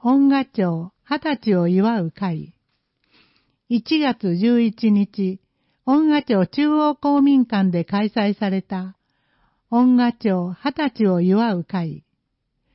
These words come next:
平成十七年、二千五年四月二日から、平成十八年、二千六年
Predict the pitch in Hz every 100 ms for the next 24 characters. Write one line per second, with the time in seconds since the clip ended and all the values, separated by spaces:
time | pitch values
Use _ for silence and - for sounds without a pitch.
0 | _ _ _ _ _ - 302 302 302 294
1 | 240 262 277 - - 262 240 196 175 185
2 | - _ 254 294 262 214 180 180 185 190
3 | 190 196 - _ - 294 269 226 185 160
4 | 190 247 240 226 233 220 185 180 _ _
5 | _ _ _ _ 294 311 - 285 269 262
6 | 269 240 247 - 247 190 170 175 _ _
7 | - 277 - 254 196 185 185 - 254 214
8 | 175 185